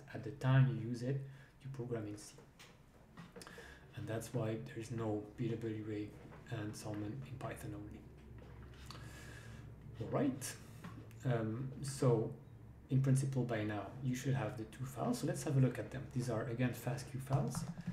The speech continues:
So I'm going to open the first one, Dmail Genomic one.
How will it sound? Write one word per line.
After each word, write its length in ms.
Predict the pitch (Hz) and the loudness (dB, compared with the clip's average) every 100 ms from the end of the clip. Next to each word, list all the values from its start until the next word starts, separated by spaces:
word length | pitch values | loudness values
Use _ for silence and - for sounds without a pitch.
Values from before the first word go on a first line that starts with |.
| - - | -4 -6
So 180 | - 113 | -4 -2
I'm 140 | 113 | 0
going 240 | 113 110 - | 2 0 -2
to 140 | 120 135 - | -4 -2 0
open 300 | 131 123 110 | 0 0 -2
the 60 | |
first 360 | - 135 - - | -6 -8 -4 2
one, 300 | 147 190 202 - - - - - | 2 2 -2 -8 -14 -12 -6 -4
Dmail 420 | - - 107 107 104 135 - - | -2 -2 -2 -4 -6 -10 -10 -6
Genomic 640 | - 107 104 104 104 - - - - - - - - - - - - - 101 | -2 -2 -2 -4 -6 -8 -14 -16 -18 -16 -12 -10 -10 -12 -16 -18 -16 -12 -6
one. 360 | 107 214 254 | -2 2 0